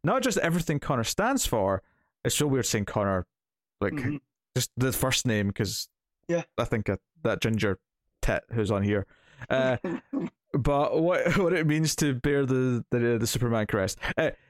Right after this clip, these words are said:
Speaker 1: yeah, so s-, Connor Kent, Superboy. You know what? It's pr-, it's probably got an easy victory here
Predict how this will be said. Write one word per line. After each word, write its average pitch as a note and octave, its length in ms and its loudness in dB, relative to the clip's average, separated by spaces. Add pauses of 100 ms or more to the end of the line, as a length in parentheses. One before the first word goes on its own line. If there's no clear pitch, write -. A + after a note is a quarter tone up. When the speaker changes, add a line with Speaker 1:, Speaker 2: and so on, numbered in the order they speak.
(140)
Speaker 1:
yeah, C3 180 2
so C3+ 100 0
s-, - 260 -2
Connor F3+ 220 2
Kent, D3 200 0
Superboy. A#2+ 260 0 (180)
You F3 80 2
know A3+ 80 2
what? G3 280 2 (960)
It's E3+ 140 0
pr-, - 160 -2
it's F#3+ 140 2
probably B3+ 320 2
got G3 200 2
an F3+ 100 2
easy D#3+ 140 2
victory D3 420 0
here D3+ 400 0